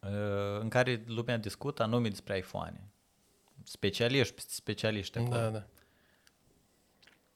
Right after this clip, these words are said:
Speaker 1: Și the most common complaint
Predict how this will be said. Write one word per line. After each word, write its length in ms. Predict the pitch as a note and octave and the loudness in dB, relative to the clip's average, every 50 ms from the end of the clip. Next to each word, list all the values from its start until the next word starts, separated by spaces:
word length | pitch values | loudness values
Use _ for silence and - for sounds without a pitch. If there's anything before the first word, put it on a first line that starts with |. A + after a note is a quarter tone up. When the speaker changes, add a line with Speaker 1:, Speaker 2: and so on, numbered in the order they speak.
| _ _ _ _ _ _ _ _ _ _ _ _ _ _ _ _ _ _ _ _ _ _ _ _ _ _ - | _ _ _ _ _ _ _ _ _ _ _ _ _ _ _ _ _ _ _ _ _ _ _ _ _ _ -10
Speaker 1:
Și 140 | A#2+ - - | -8 -2 2
the 100 | A#2+ B2 | 6 6
most 280 | B2 B2+ C3 B2 - - | 6 6 6 4 2 0
common 400 | - - D3 D3 C#3 B2+ A#2 A2 | 2 4 6 6 6 6 4 2
complaint 720 | - A#2 G#2+ G#2 - G#2+ F#2+ D#2+ D#2+ E2+ - - - - | 2 2 0 0 0 0 0 0 -2 -6 -10 -12 -16 -20